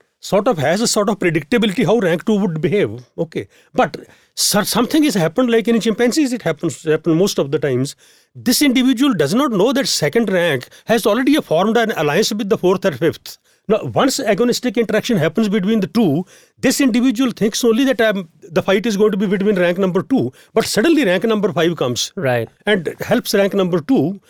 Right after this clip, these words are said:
Speaker 1: And in the process, suppose rank number one loses the dominance, rank number two becomes one,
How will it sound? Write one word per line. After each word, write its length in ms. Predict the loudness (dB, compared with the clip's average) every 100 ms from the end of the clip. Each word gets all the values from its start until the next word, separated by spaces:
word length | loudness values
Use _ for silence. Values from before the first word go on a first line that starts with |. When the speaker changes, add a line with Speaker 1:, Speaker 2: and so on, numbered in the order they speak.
| _ -4
Speaker 1:
And 180 | -4 -4 -20 _ _ -2
in 160 | 0 2
the 100 | 0
process, 420 | 0 2 0 0
suppose 380 | 0 2 2 2
rank 200 | 0 0
number 440 | 0 0 -2 -4
one 460 | 0 2 2 -2 -8 _ _
loses 420 | 0 2 2 0 0
the 100 | 0
dominance, 560 | 2 2 0 -2 -6 _ _ _ _ -2
rank 260 | 2 2 2
number 300 | 0 0 0
two 200 | 2 2
becomes 380 | 2 0 0
one, 340 | 0 2 0